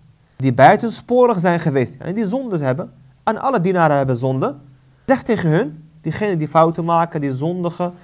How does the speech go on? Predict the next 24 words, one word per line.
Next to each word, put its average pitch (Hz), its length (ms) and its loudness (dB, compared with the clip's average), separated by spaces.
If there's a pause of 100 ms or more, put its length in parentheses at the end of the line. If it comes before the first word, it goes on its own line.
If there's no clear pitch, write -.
(140)
die 165 140 2
zonde 226 340 2
hebben 190 260 2
verricht, 196 460 2 (480)
zeg 254 160 0
tegen 202 240 -2
hun, 220 200 -2 (320)
"La 208 360 6
taqnatu 214 500 -4
min 180 120 -2
rahmatillah." 156 680 0
Wees 202 240 6
niet 262 140 -2
wanhopig 247 800 8 (500)
aan 165 240 2
de 143 120 0
barm-, 139 280 0
aan 156 180 -2
de 143 60 -4
genade 165 440 4
van 156 140 -4
Allah. 135 340 4 (640)
Want 165 140 -4
wanhopigheid 202 920 2